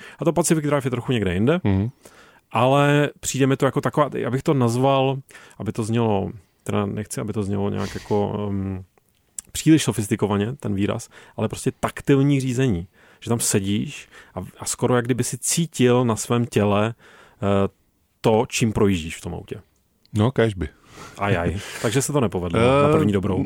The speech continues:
Speaker 2: na první dobrou, to je důležitý říct, na první dobrou, jak říkám, mám v tom jednu, dvě hodinky, ale jako moc mě to neláká se do toho vrátit, teda upřímně, protože já jsem od toho čekal, že to bude, takhle, já jsem věděl, že to je roguelikeovka,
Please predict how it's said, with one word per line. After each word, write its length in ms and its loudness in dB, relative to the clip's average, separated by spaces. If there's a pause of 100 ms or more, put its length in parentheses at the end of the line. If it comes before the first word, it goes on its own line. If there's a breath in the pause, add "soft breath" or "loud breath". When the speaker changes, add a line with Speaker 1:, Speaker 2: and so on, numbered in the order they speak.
Speaker 2:
na 280 0
první 340 4
dobrou, 380 4
to 100 2
je 80 4
důležitý 460 2
říct, 220 0
na 80 0
první 260 0
dobrou, 280 2
jak 140 2
říkám, 260 0
mám 120 2
v 40 -8
tom 160 0
jednu, 220 2
dvě 140 0
hodinky, 380 0
ale 160 4
jako 180 0
moc 380 0
mě 100 0
to 120 0
neláká 600 2
se 120 -4
do 80 -2
toho 200 2
vrátit, 440 0
teda 180 0
upřímně, 440 -2
protože 340 -2
já 120 2
jsem 180 0
od 100 0
toho 200 2
čekal, 340 0
že 120 -2
to 100 -2
bude, 280 0 (280)
takhle, 280 -2 (200)
já 60 0
jsem 180 2
věděl, 200 4
že 80 -2
to 100 0
je 60 4
roguelikeovka, 680 0